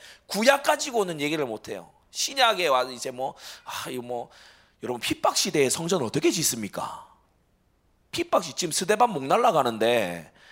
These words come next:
성전 어떻게 지어요? 숨어서 도망 다녀야 되는데, 예? 성전 어떻게 지어요? 그런데 우리가 지금 그런 시대가 아니잖아.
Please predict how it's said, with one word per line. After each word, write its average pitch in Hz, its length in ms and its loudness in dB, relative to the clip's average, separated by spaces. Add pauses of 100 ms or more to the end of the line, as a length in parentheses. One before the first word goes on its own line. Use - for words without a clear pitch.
(220)
성전 240 360 -2
어떻게 202 280 -4
지어요? 95 600 -4 (1160)
숨어서 240 360 0
도망 147 280 2
다녀야 196 320 2
되는데, 90 720 -4 (520)
예? 196 220 -8 (440)
성전 208 320 -4
어떻게 185 240 -4
지어요? 135 160 -6
그런데 214 220 0
우리가 175 360 2
지금 147 260 -6 (180)
그런 247 240 2
시대가 190 340 -2
아니잖아. 104 540 -6